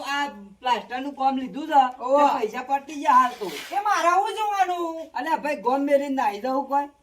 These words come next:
Speaker 2: નાહી,
Speaker 1: હાલ શું?
Speaker 2: નાહી તો ના જઈ પણ તમે લમણો જ નહીં કરો એનો.
Speaker 1: અલ્યા યાર, શાંતિ રાખો, હાલ શું?
Speaker 2: વાત સાચી છે, મારા સાતસો જોવું હાલજી, હાલ ને હાલ.
Speaker 1: અલ્યા, દારૂ ખરાબ કરી નાખ્યો આ ભાઈને માં. બપોરે અવાય કે રાતે અવાય, અત્યારે અવાય?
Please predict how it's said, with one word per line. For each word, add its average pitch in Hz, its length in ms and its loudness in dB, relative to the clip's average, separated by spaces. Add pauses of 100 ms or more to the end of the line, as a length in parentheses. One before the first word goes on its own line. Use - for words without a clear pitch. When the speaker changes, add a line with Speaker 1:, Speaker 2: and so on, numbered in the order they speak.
(100)
Speaker 2:
નાહી, 359 380 4
Speaker 1:
હાલ - 0 -
શું? 254 360 -6
Speaker 2:
નાહી 320 320 0
તો 381 100 2
ના 381 160 0
જઈ 392 300 2
પણ 381 160 0
તમે 370 200 -2
લમણો 302 340 -2
જ 302 40 -6
નહીં 359 220 -8
કરો 392 220 6
એનો. 403 180 -4 (300)
Speaker 1:
અલ્યા 233 220 -6
યાર, 277 220 -4
શાંતિ 226 400 -10
રાખો, 254 260 0
હાલ 170 280 0
શું? 269 320 -6 (400)
Speaker 2:
વાત - 240 0
સાચી 320 300 0
છે, 349 180 0
મારા 320 300 2
સાતસો 311 280 -2
જોવું 339 300 2
હાલજી, 294 260 2
હાલ 294 180 4
ને 302 80 -2
હાલ. 285 300 4 (460)
Speaker 1:
અલ્યા, 196 840 2
દારૂ 190 360 0
ખરાબ 208 360 -2
કરી 214 160 -10
નાખ્યો 202 320 -2
આ 196 60 4
ભાઈને 175 300 -8
માં. 151 200 -10 (320)
બપોરે 294 540 2
અવાય 311 460 8
કે 320 160 -4
રાતે 269 420 0
અવાય, 294 320 4
અત્યારે 285 300 -2
અવાય? 311 360 6